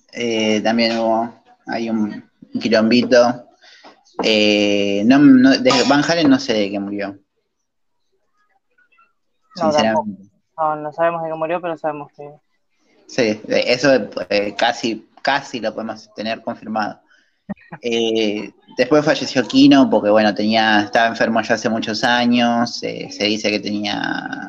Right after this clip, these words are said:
Speaker 1: algún tipo de cáncer, se dice muchas cosas, pero bueno, falleció hace un par de meses, eh,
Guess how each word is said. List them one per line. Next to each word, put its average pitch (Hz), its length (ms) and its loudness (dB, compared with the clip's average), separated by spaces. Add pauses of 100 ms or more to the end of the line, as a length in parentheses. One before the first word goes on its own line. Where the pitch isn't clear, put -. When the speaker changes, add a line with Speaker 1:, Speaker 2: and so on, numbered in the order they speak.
(120)
Speaker 1:
algún 110 300 -6
tipo 110 160 -2
de 107 120 4
cáncer, 123 560 0 (800)
se - 180 -8
dice 104 600 -2
muchas 107 680 -6
cosas, 131 340 0
pero 104 160 0
bueno, 101 180 -4
falleció 107 420 -2
hace - 140 -2
un 117 80 -2
par 123 160 6
de 123 100 2
meses, 135 640 4 (160)
eh, 107 380 -2